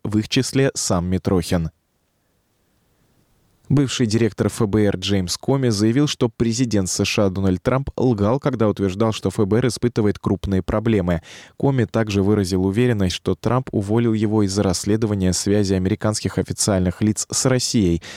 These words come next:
Джеймс Коми, выступая на слушаниях в Сенатском комитете по разведке,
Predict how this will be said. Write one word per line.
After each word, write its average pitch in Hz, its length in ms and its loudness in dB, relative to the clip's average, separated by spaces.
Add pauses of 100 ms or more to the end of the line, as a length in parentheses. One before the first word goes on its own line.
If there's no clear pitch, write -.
(180)
Джеймс 107 280 0
Коми, 131 240 0
выступая 92 580 0
на 95 140 0
слушаниях 92 560 0
в - 40 -8
Сенатском 98 460 -2
комитете 104 500 0
по 104 140 -2
разведке, 101 540 0